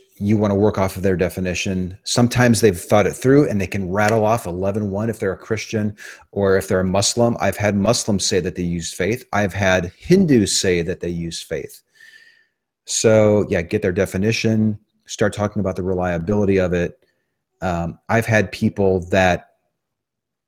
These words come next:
they work for organizations where they tried to get college students to join Christian groups.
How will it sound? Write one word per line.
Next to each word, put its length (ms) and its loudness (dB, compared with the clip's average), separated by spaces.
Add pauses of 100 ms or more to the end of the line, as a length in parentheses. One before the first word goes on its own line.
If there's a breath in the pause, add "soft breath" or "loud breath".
(200)
they 540 2
work 400 2
for 380 0
organizations 1080 0 (100)
where 160 2
they 120 0
tried 320 -2
to 80 -4
get 260 -2
college 380 0
students 440 -4
to 200 -10
join 800 -4
Christian 480 -6
groups. 520 -8